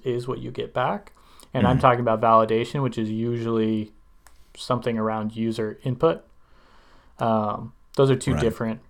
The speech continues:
Speaker 1: use cases or needs, right? But
Speaker 2: Well,
Speaker 1: for, like,
Speaker 2: yeah.
Speaker 1: validation stuff,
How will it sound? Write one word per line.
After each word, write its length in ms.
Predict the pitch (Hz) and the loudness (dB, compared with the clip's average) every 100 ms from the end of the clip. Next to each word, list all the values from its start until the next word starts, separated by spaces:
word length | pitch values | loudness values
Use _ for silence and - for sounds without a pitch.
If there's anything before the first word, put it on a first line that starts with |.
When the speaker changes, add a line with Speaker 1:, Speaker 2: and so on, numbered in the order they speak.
| - | -10
Speaker 1:
use 300 | 135 127 120 | -4 -2 -2
cases 340 | - 117 120 113 | -2 -2 -2 -2
or 100 | 107 | -2
needs, 520 | 110 113 127 - - | -4 -6 -10 -14 -8
right? 280 | 113 120 120 - - - _ - | -6 -4 -8 -14 -20 -20 _ 0
But 120 | 123 | 4
Speaker 2:
Well, 120 | 143 | 6
Speaker 1:
for, 120 | 135 | 6
like, 180 | 123 120 | 6 6
Speaker 2:
yeah. 60 | - | 4
Speaker 1:
validation 580 | 165 156 120 156 131 113 | 6 6 4 0 -4 -8
stuff, 540 | - 107 104 - - | -6 -6 -6 -8 -20